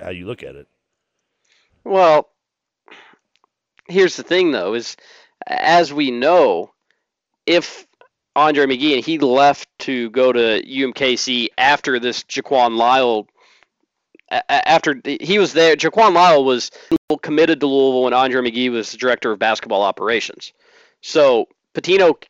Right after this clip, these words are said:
Speaker 2: and, and Pitino can play, "I didn't know that" card, "I didn't know this." And like I've said a thousand times, Trevor, I do believe that.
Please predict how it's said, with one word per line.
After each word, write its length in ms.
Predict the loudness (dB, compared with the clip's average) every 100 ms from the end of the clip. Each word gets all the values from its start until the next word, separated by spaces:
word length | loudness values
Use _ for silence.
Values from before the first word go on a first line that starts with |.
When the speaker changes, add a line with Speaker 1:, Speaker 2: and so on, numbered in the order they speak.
| _ _ _ _ _
Speaker 2:
and, 140 | -2 0
and 320 | 0 -2 -4
Pitino 320 | -2 0 0
can 120 | 0
play, 460 | 0 4 6 6 4 2
"I 80 | 0
didn't 180 | 0
know 200 | 2 2
that" 180 | 4 2
card, 480 | 2 4 6 4 4
"I 80 | 2
didn't 180 | 0 0
know 140 | 0
this." 300 | 2 0 0
And 200 | -6 -6
like 240 | -4 -2 0
I've 100 | 0
said 160 | 0
a 60 | 0
thousand 380 | 2 0 0 0
times, 220 | -2 -2
Trevor, 260 | -4 -4 0
I 140 | 0
do 260 | -2 -4 -4
believe 340 | -2 -2 -2
that. 280 | 2 2 0